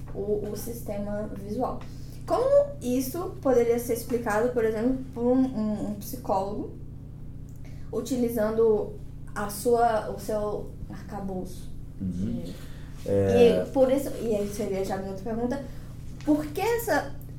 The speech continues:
Speaker 1: por que existe essa distinção se o behaviorismo também considera como um comportamento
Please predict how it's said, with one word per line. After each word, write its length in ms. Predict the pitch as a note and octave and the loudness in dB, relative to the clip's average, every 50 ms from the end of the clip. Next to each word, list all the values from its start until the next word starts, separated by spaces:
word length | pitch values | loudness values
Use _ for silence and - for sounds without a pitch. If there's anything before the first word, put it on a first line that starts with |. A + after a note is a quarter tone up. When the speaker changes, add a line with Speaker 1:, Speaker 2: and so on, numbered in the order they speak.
| - - | -6 -2
Speaker 1:
por 160 | C4+ C4 C4 | 0 0 2
que 80 | - D#4+ D4+ D#4 D#4 A#3 A3 G#3+ G#3+ G#3 G#3 - - - - - - - - - - | 4 6 6 6 6 4 0 -2 -4 -4 -4 -6 -8 -10 -10 -10 -10 -10 -10 -10 -4
existe 280 | - A#3+ A#3 A#3 - B3+ | -2 -2 -2 -2 -2 -2
essa 180 | B3 - A#3+ A3 | -2 0 0 0
distinção 920 | G#3+ A3 - - - - A3+ G#3+ - - - A3 G#3 G3+ G#3 B3 D4 - - - - - - - - - - - - - - | -2 -2 -6 -6 -2 -2 -2 -2 -2 -2 0 0 2 2 2 2 0 0 -4 -10 -8 -8 -8 -8 -8 -8 -8 -8 -8 -8 -8
se 560 | - - - D4 C4+ C4+ D4 D#4+ - - - | -6 -2 2 4 4 4 4 2 0 -2 0
o 100 | G#3 A3 | 0 0
behaviorismo 680 | G#3 G#3 A#3+ A#3+ A3+ A3+ A3+ A3 G#3 G3+ G3+ - B3+ B3 | 0 2 2 2 2 2 0 0 0 -2 -2 -2 -2 -2
também 280 | B3 A#3+ A3+ A#3 A#3 A#3 | 0 0 0 -2 -2 -4
considera 460 | A#3 A3 G#3 - G#3 G#3 G3+ G3+ G#3 | -4 -6 -6 -2 2 2 4 4 2
como 240 | G#3 A3+ G#3+ A3+ A#3+ | 0 0 -2 0 0
um 80 | A#3+ A#3+ | 0 0
comportamento 1000 | A#3 A3+ A3+ - G#3 G#3+ G#3+ - - G#3+ G3+ G3+ G#3+ C4 - - - C#4 - - | -2 -4 -2 -2 -2 -2 -2 -2 -6 -6 -6 -4 -2 -2 -2 -2 -2 -2 -2 -4